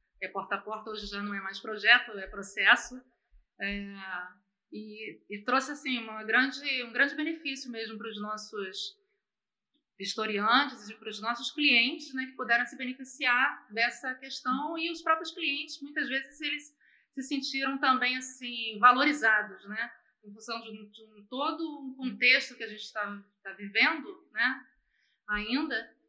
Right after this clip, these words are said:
eles se sentiram valorizados porque as concessionárias estavam prestando um serviço diferenciado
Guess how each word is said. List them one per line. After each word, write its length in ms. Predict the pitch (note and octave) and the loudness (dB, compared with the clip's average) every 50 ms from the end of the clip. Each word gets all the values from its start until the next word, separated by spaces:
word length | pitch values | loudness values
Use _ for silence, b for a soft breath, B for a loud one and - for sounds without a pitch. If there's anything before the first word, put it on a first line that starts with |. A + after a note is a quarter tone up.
| _ _ _ | _ _ _
eles 240 | - A3 A3+ A#3+ A3+ | -2 0 0 0 -2
se 60 | A#3+ | -6
sentiram 400 | B3 - B3+ A#3+ - C4 B3+ B3 | -6 -6 -6 -6 -4 -6 -6 -2
valorizados 840 | B3 B3+ B3 B3 B3+ C4 C#4 B3+ A#3 A#3 A3+ A3+ A#3 A#3+ A#3+ B3+ - - - _ | 0 0 2 2 0 -2 -4 -4 -2 0 0 0 0 -2 -6 -12 -16 -18 -18 _
porque 500 | - C#4 C4 - _ _ - C4 C4 C4+ C4+ - - | -18 -18 -18 -18 _ _ -8 -6 -6 -6 -6 -6 -4
as 220 | - F3 - - - | -4 -4 -4 -4 -6
concessionárias 760 | - B3+ B3+ B3+ A#3+ - C#4 B3 A3+ G#3+ G#3+ G#3+ A3+ A3+ - | -8 -10 -10 -10 -12 -8 -6 -6 -4 -2 -2 -2 -2 -4 -6
estavam 260 | - - A#3+ A#3 A#3+ | -10 -10 -10 -10 -8
prestando 320 | - A#3+ A3+ - A3+ A3+ | -8 -10 -10 -10 -14 -16
um 60 | A#3+ A#3+ | -14 -14
serviço 560 | - - B3 A#3 A3+ F#3+ G3+ A3 A3 - - | -10 -8 -8 -8 -8 -10 -10 -10 -10 -10 -12
diferenciado 840 | B3 B3 - B3+ A#3 A#3+ A#3+ - - C4 G#3 F#3+ F3+ - E3 E3 - | -14 -8 -6 -4 -4 -4 -8 -8 -2 2 2 2 2 2 -2 -10 -20